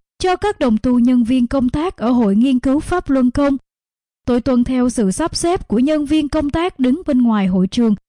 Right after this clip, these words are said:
nghe sư phụ giảng pháp. Sau đó, những học viên đứng bên ngoài hội trường không thể vào trong, đã được sắp xếp vào một khán phòng khác. Lúc giải lao, sư phụ đã đến khán phòng này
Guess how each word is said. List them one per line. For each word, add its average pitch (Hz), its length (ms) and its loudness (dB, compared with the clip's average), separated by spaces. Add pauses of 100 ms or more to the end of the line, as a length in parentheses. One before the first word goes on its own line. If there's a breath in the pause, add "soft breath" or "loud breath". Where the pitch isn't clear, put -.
(160)
nghe 233 200 2
sư 226 220 -2
phụ 196 260 0
giảng 190 240 0
pháp. 320 260 -2 (680)
Sau 359 200 -2
đó, 330 360 0
những 254 180 0
học 294 220 -2
viên 247 260 2
đứng 262 200 0
bên 277 180 0
ngoài 220 220 2
hội 196 200 2
trường 240 360 2
không 359 200 -4
thể 247 200 0
vào 262 240 0
trong, 294 300 -2 (380)
đã 208 200 0
được 254 240 0
sắp - 220 -6
xếp 330 340 -2
vào 208 180 0
một 190 220 0
khán 240 220 -2
phòng 220 240 0
khác. 277 280 -4 (680)
Lúc 370 180 -2
giải 214 240 0
lao, 269 360 0
sư 311 200 -4
phụ 214 260 -2
đã 196 160 -2
đến 240 220 0
khán 294 240 -4
phòng 247 280 2
này 226 220 2